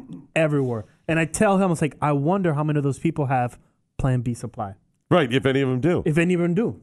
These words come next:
Speaker 2: And he said, "By the way, imagine this is you, and this is why you need to get it." He's absolutely right, but when I looked at that, I thought to myself, "Wow, I haven't heard anything about this."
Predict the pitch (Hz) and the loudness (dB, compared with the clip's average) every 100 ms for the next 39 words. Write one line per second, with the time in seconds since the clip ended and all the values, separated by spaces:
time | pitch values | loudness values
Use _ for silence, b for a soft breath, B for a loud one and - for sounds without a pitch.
0 | - 160 165 147 151 127 - _ - 127 | -4 0 0 0 -2 -4 -14 _ -8 -4
1 | 156 156 151 147 143 151 170 135 127 123 | 0 0 -2 0 2 2 2 2 2 0
2 | 127 107 175 160 127 139 123 123 123 120 | -2 -2 2 2 2 -2 -2 0 2 0
3 | 127 113 113 117 113 117 123 175 92 B | 0 0 0 0 -2 -2 -2 -2 -4 B
4 | B 180 185 175 175 160 185 170 147 107 | B 0 2 0 -2 -2 -2 0 -4 -6
5 | b b _ 160 190 190 247 262 302 160 | b b _ 0 2 2 0 0 -2 0
6 | 147 143 170 165 160 151 185 175 - 190 | 0 2 0 0 -2 -2 0 -2 0 0
7 | 175 - 160 175 156 160 151 135 135 123 | 0 0 0 0 0 0 0 -2 -2 -2
8 | 139 139 123 - | -4 -6 -10 -12